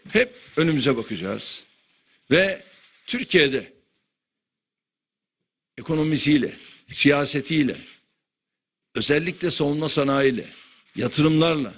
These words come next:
üretimlerle nasıl meşgul olacağız? Buna odaklanacağız ve adımlarımızı da buna göre atacağız.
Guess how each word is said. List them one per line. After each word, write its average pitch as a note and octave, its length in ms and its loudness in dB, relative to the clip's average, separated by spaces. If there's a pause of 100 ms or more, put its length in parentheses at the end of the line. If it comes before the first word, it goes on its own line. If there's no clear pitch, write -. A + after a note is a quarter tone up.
(280)
üretimlerle D3+ 800 0 (260)
nasıl G3+ 360 2
meşgul C3 380 0
olacağız? A2+ 640 0 (440)
Buna F3+ 200 4
odaklanacağız E3 920 -4 (180)
ve A2 60 -4
adımlarımızı C3+ 600 0
da A#2+ 140 0
buna D3 140 4
göre C3+ 440 2 (340)
atacağız. - 680 -2